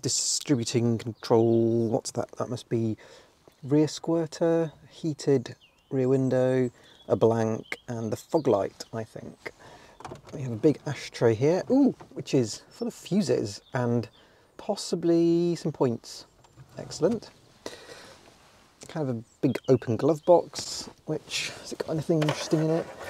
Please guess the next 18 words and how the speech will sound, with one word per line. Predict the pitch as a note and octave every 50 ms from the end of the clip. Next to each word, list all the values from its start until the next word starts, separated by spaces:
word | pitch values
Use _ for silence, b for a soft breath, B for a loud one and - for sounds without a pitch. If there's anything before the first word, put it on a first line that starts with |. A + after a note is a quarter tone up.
| B B B B B B B B B B _ _ _ _ _ _ _ _ _ _ _ _ _ _ _ _
No | B2+ A#2+ A#2+ A#2+ A#2 A#2 A2+ G#2+
idea | G#2 G2+ F#2+ G#2+ G#2
what | G2+ - G2+
those | G#2+ G#2 G#2 F#2+ G2
are. | G#2+ G2+ G#2 A2 A2 G2+ - - - - _ - _ b b b b b b b _
They, | D3 C#3+ D3 C#3+ -
oh, | D3+ D3 C#3+ C#3 B2+ A#2 A#2 B2
they're | C3+ C3
some, | - G#3+ G#3+ E3+
they | - D#3+
look | F3 G#3 - -
like | C3+ A2
mirror | A#2 A#2+ B2+ C3 C#3 D3+ D3+ D3 C#3 B2+ B2 B2 A#2+ - _ _ _ _ _ _ _ -
gaskets | D3 C3+ - - - - - - - - - - - - - - - - - - - - B B B B B B B B B B B B B B
for | - C#3
something | - C3 A2 G2+ A2 A2+
or | G#2+ G#2+ A2
other. | G#2+ A2+ B2 C3+ C#3+